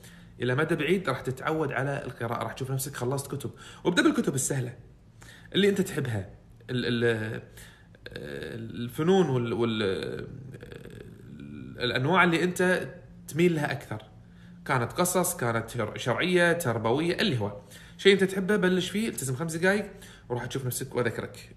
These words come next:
ويا ربي بعضكم راح يدز لي ويقول: "والله استمريت والحمد لله فعلًا حققت شيء وايد." لأن، لأن في ناس سووا كذي. إحنا لما بدينا، بدينا كذي، والحمد لله الحين صارت القراءة بالنسبة لنا شيء سهل وعادة جميلة. ستة،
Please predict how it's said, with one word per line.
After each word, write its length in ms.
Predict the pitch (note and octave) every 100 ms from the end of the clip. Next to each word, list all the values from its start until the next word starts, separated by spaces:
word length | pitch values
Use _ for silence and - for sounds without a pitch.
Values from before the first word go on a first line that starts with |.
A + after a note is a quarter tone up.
| -
ويا 140 | D3
ربي 400 | F#3+ D#3 C#3+ D3 - - - - -
بعضكم 340 | C#3+ C#3+ -
راح 80 | C3+
يدز 260 | C3+ D3+ D3+
لي 100 | -
ويقول: 280 | B2 C#3+ - -
"والله 160 | B2+
استمريت 580 | B2 - A#2 B2 B2 -
والحمد 840 | A2+ G#2+ G#2+ - - - - A#2+
لله 320 | A#2+ A2+ A2+ - -
فعلًا 380 | A2+ A2+ A2
حققت 340 | - A2+ A2+ -
شيء 120 | G#2+
وايد." 220 | G#2 - - - - -
لأن، 100 | C3
لأن 360 | D3 D#3 E3 E3
في 120 | F#3+
ناس 180 | G3 F#3+
سووا 200 | F#3+ E3
كذي. 400 | E3+ E3 G#3+ - - - - - - - - - D#3
إحنا 160 | F#3
لما 340 | G#3+ G3 G3 F#3+
بدينا، 320 | E3+ F3+ F3
بدينا 320 | D#3 D#3 D#3
كذي، 360 | - E3+ B3 -
والحمد 240 | - D#3+
لله 60 | D3+
الحين 120 | C3+
صارت 180 | C3 B2
القراءة 180 | A2 A2+
بالنسبة 280 | A#2 A2+ A2+
لنا 100 | G#2+
شيء 140 | A#2
سهل 220 | - A#2
وعادة 320 | A2 A2 A2
جميلة. 380 | G#2 A2 F#2+ F2+ - - - - - -
ستة، 400 | - - -